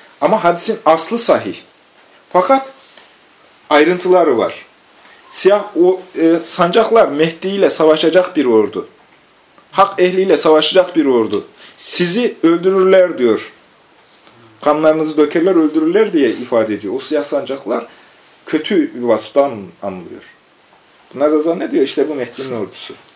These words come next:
İyi bir vasıftan anılmıyor bu siyah sancaklılar. Veyahut da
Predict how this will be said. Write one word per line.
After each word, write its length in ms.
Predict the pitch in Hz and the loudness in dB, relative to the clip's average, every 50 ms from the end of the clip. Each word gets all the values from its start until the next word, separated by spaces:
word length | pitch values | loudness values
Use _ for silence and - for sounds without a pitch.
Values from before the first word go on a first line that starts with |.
| _ _ _ _ | _ _ _ _
İyi 140 | 120 120 139 | -4 -2 -2
bir 60 | 151 | 0
vasıftan 440 | 147 151 147 143 - - 151 135 143 | 0 0 0 -2 -2 -2 -2 -2 -2
anılmıyor 340 | 190 214 208 190 151 120 104 | -2 -4 -4 -4 -4 -4 -6
bu 60 | 98 | -8
siyah 260 | - - 117 110 95 | -10 -6 -4 -4 -4
sancaklılar. 680 | - - 104 95 92 90 85 - - - - - - - _ _ _ 143 - - - - - _ - - - - - - - _ _ | -4 -6 -10 -10 -10 -14 -16 -16 -20 -20 -20 -20 -20 -20 _ _ _ -20 -20 -20 -20 -20 -20 _ -20 -20 -20 -20 -20 -20 -20 _ _
Veyahut 440 | 156 196 220 226 220 220 214 - - | 2 2 4 4 2 0 0 -2 -4
da 200 | 233 233 - - | -4 -4 -4 -6